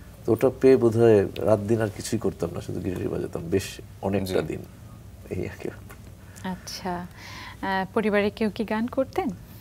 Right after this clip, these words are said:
Speaker 1: না, আমার পরিবারে গান কেউ করে না।
Speaker 3: হুম, উল্টো তাহলে পরিবার থেকে তো নানা ধরনের বাধা আসার কথা,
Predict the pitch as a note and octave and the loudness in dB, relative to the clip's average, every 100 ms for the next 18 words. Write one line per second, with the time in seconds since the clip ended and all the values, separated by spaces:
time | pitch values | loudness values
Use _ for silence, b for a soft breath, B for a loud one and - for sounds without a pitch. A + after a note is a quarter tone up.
0 | B B B - - G2 - - G2+ G2+ | B B B -16 -6 -4 -4 -4 -8 -8
1 | - - F#2+ F#2+ G2 F#2+ F#2 F2+ F2+ - | -4 -2 0 -2 0 -2 -2 -2 -2 -2
2 | E2 G#2+ D3 - A3 G#3 G3+ F#3+ F#3 G#3+ | -4 -6 -10 -10 -6 -4 -2 -2 -4 -8
3 | - - G#3 A3 G#3 G#3+ G#3 G#3+ G#3+ G3+ | -8 -4 -2 0 2 2 2 0 2 4
4 | G#3 G3+ G#3 A#3 - A3 G#3 G#3 G#3 A3+ | 2 0 2 2 4 4 4 2 0 0
5 | G3 F#3 F3+ G3+ F#3 - E3+ F#3 - F3 | 4 4 4 0 -2 -4 -4 -6 -8 -12